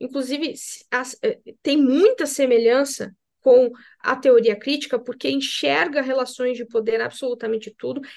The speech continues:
reduz a existência humana à resisten-, à, à existência política e, por exemplo, transforma fenômenos sociais multicausais, cheio de esferas e, vamos dizer assim, eh, muito denso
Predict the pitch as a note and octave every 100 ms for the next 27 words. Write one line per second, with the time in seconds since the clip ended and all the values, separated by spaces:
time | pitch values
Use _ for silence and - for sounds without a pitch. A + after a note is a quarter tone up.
0 | _ E4+ E4+ A3+ D#4+ G4+ G4 D#4+ C#4+ B3+
1 | C4 - C4 B3+ B3+ A#3 A#3 C4+ B3+ A#3+
2 | B3 A3+ - A#3 A3 A3+ A3 A3 A#3 A#3
3 | A#3+ A3+ - A3+ A3 G#3+ A3+ G#3 G3 A#3+
4 | - - D4+ - - D4 D4 D4+ D4 C4
5 | C4+ C4 C4 C#4+ C#4+ C#4 - C#4 E4 G4
6 | D#4 - _ _ E4 D4 C#4 C4+ C4+ C4
7 | - A3+ A3+ A3+ _ _ C4+ C#4+ G4 B4
8 | - D4 - A#3 A3 G#3 G#3 A#3+ D4 _
9 | _ _ - - - - B4 G#4+ C4+ C#4
10 | C4+ - - B3 C4+ E4+ C#4 A#3+ A#3+ A#3
11 | - _ B3+ C4+ C4+ B3+ C4+ B3+ A#3+ A3+
12 | - - A3 A3+ G#3+ D4+ G#4+ B4+ F#4 A3+
13 | A#3+ B3 B3+